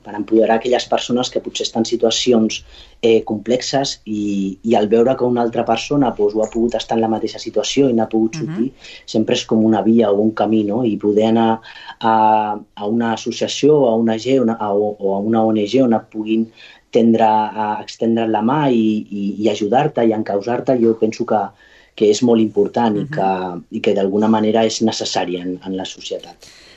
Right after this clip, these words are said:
Speaker 2: Doncs a nosaltres, oients, els emplacem, doncs, a, també a visibilitzar la vostra, a veure la vostra aplicació, no? Que també teniu una aplicació.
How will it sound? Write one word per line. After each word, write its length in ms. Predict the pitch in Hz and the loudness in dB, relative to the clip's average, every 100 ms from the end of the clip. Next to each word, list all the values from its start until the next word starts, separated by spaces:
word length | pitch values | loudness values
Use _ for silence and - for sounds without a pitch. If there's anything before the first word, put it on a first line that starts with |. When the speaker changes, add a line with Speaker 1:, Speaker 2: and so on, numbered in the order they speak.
| _ | _
Speaker 2:
Doncs 180 | 165 151 | -12 -6
a 80 | 147 | -4
nosaltres, 640 | 147 147 135 151 147 143 | -4 -4 -4 -2 0 -2
oients, 400 | 151 139 147 151 | -4 -4 -4 -4
els 160 | 156 147 | -6 -6
emplacem, 800 | 131 127 131 131 - 135 165 165 | -6 -6 -6 -4 -2 -2 -2 -4
doncs, 200 | 147 143 | -4 -4
a, 380 | 135 131 127 127 | -2 -2 -4 -4
també 360 | 160 147 196 - _ - | -4 0 0 -2 _ -6
a 520 | 139 143 135 131 131 127 | -2 0 0 -2 -4 -6
visibilitzar 880 | 139 143 131 135 135 131 135 135 | -6 -6 -4 -4 -2 -4 -4 -2
la 140 | 147 160 | 0 0
vostra, 920 | 160 156 - 143 135 131 123 90 - - | 0 -2 -4 0 0 0 0 -4 -8 -6
a 140 | 135 | -4
veure 240 | 135 143 | 0 0
la 100 | 156 | 0
vostra 300 | 156 151 160 | 0 -2 -4
aplicació, 640 | 139 131 - 117 - 160 208 | -4 -4 -4 -4 0 0 0
no? 140 | 170 | -2
Que 80 | - | -4
també 200 | 175 143 | -4 -4
teniu 220 | 147 170 | -4 -4
una 220 | 165 139 135 | -2 -2 -2
aplicació. 760 | 139 127 120 - 180 196 | -4 -6 -6 -6 -2 -2